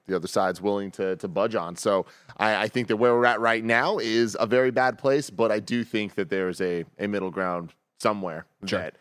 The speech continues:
Speaker 1: um, I think will be reached sooner than later.
Speaker 2: It's just terrifying that as other people, as I've read articles about this and listened to people talk about this, they talk about the first writer's strike like it's ancient history when I so distinctly remember it ruining heroes and how these things, like,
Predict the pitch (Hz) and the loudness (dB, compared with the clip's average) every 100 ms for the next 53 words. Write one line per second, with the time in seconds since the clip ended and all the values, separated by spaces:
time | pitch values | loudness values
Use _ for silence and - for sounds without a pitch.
0 | _ - 98 87 85 107 - 139 113 107 | _ -6 -2 -2 -2 -4 0 -2 -2 -4
1 | 107 90 92 - - 98 90 85 85 85 | -4 -4 -6 -8 -8 -6 -6 -8 -8 -4
2 | 160 165 196 208 - - 156 156 139 123 | -2 -2 0 0 -2 -4 -4 -2 -2 -4
3 | 120 117 110 123 127 135 127 82 120 113 | -6 -6 -4 -4 -4 -4 -8 -2 -2 -2
4 | 120 101 117 117 107 110 - 117 117 113 | -6 -2 0 0 0 -2 -6 -4 -2 -2
5 | 120 110 101 101 101 - 107 117 95 107 | -2 -6 -8 -8 -8 -8 -8 -8 -8 -6
6 | 98 104 101 113 - 104 110 113 117 101 | -6 -4 -6 -8 -8 -8 -6 -4 -4 -6
7 | 104 - 104 110 - 120 120 135 - 135 | -10 -10 -6 -6 -2 0 0 -4 -6 -6
8 | 127 107 107 101 98 107 104 107 - 123 | -4 -6 -6 -10 -12 -12 -10 -10 -8 -6
9 | 117 104 95 - 104 95 95 104 92 98 | -4 -6 -8 -8 -6 -6 -10 -12 -10 -8
10 | 98 90 95 101 90 98 95 95 95 101 | -6 -8 -6 -6 -6 -8 -8 -10 -10 -8
11 | 98 98 101 101 101 90 101 98 98 101 | -6 -6 -6 -8 -8 -8 -10 -12 -10 -8
12 | 104 | -10